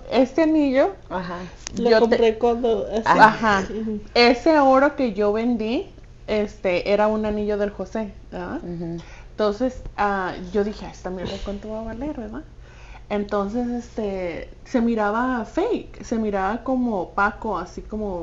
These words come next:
Speaker 1: weird.
Speaker 2: Pues estaba viejito, dirty, ¿no? Maybe
Speaker 1: Es de
Speaker 2: dirty.
Speaker 1: allá,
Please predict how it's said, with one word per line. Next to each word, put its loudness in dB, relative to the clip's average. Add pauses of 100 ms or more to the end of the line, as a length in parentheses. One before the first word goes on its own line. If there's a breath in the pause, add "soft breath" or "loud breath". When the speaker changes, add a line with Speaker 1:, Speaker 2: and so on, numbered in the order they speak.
(120)
Speaker 1:
weird. -4 (220 loud breath)
Speaker 2:
Pues -4
estaba 4
viejito, -4
dirty, 0
¿no? -4
Maybe -6 (180)
Speaker 1:
Es 4
de 6
Speaker 2:
dirty. 2
Speaker 1:
allá, 0